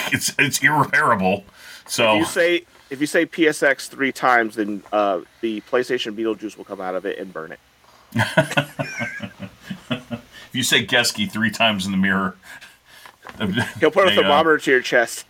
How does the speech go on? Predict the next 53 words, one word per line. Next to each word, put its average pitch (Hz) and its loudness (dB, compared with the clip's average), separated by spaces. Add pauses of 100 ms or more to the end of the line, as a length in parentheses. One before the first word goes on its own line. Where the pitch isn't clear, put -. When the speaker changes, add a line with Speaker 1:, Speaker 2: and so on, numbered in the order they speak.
(160)
Speaker 2:
<laughs> - -6 (300)
Speaker 1:
it, 131 2
it'll, 139 2
it'll 147 2
trade 143 0
itself 131 0
in 127 0
for 117 -2
a 110 4
Neo 110 0
Geo 101 -2
game. 90 -8 (680)
Um, 107 4 (840)
let's 98 -4
see. 92 0 (220)
Oh, 156 2
yeah. 156 2 (300)
And 127 0
so 151 2
I, 139 2
I 127 4
got 139 0
this, 127 -2
uh, 104 4 (680)
like, 90 -8
Speaker 2:
There 202 2
it 147 0
is. 156 0
Speaker 1:
I, 147 0
I 156 0
can't 262 -2
even 262 0
remember 165 0
what 147 0
that's 120 0
called, 104 0
but, 98 -2
like, 104 2
I 120 4
got 185 2
a 110 2
blue 117 0
one. 98 2
I, 110 4
I 113 0
wanted 135 2
it 123 0
to, 113 0
uh, 98 4
like, 95 -4
go 110 2
in 104 0
my 101 2